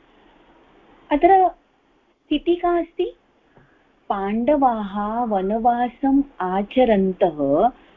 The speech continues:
बदरिकाश्रमम् आगताः. पाण्डवाः बदरिका आश्रम इति, आश्रमस्य नाम अस्ति बदरिका. तत्र सर्वे पाण्डवाः आगताः।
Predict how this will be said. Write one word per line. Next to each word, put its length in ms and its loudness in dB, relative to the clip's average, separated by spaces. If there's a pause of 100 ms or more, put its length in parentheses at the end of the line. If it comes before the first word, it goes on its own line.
(240)
बदरिकाश्रमम् 1400 0 (280)
आगताः. 880 -6 (1160)
पाण्डवाः 880 2 (480)
बदरिका 760 0 (120)
आश्रम 560 -8 (440)
इति, 260 -6 (300)
आश्रमस्य 680 0
नाम 400 0
अस्ति 640 -2 (320)
बदरिका. 760 0 (1080)
तत्र 360 -2 (320)
सर्वे 600 -4
पाण्डवाः 840 -6 (260)
आगताः। 960 -4